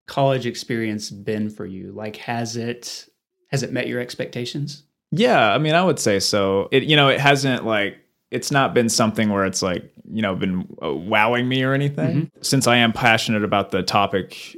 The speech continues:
Speaker 2: itself, you know, I think that helps. I'm just passionate about learning, right? So, but in terms of, like, the actual whole experience, it, you know, it, it could be better, you know, at
Speaker 1: Okay.
Speaker 2: W T, just
Speaker 1: And, and that
Speaker 2: to
Speaker 1: may
Speaker 2: be
Speaker 1: be, uh, it's not one of the most prominent things that,
Speaker 2: Yeah.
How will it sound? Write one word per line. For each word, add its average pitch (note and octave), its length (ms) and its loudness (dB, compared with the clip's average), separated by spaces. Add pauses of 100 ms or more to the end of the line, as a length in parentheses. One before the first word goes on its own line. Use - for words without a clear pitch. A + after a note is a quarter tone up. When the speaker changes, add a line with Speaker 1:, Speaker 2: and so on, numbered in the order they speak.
Speaker 2:
itself, - 640 -2
you G#2+ 100 -2
know, F2+ 140 -2
I F2 80 -2
think F2 220 -6
that E2+ 120 -4
helps. - 380 -4
I'm F#2 240 -2
just F2+ 220 -6
passionate E2+ 320 -6
about - 260 -8
learning, F#2 540 -4
right? F#2+ 360 0
So, F2+ 480 -2
but A2+ 120 2
in A2 100 0
terms B2+ 280 0
of, G#2 120 -2
like, G2 220 0
the A2 100 2
actual G2+ 460 2
whole A2+ 260 2
experience, B2 640 0
it, G#2 220 -2
you C#3 120 0
know, C3 140 2
it, - 140 -4
it C#3+ 160 0
could D3+ 160 -2
be C3+ 80 0
better, F2 420 -6
you A2 80 -6
know, G2+ 80 -2
at F2+ 60 0
Speaker 1:
Okay. - 120 -2
Speaker 2:
W F#2 220 -2
T, - 220 -10
just F2 320 -8 (580)
Speaker 1:
And, A#3 140 6
and C4+ 260 4
that C#4 100 2
Speaker 2:
to A3 60 -2
Speaker 1:
may A#3+ 140 2
Speaker 2:
be G#3+ 400 2
Speaker 1:
be, - 40 -6
uh, F#3+ 300 0 (720)
it's C#3+ 180 -6
not D#3+ 240 2
one D#3+ 140 2
of D#3 80 2
the D#3 80 0
most D#3 260 -2
prominent D#3 400 -2
things D3+ 240 0
that, D3 140 0
Speaker 2:
Yeah. G2 280 2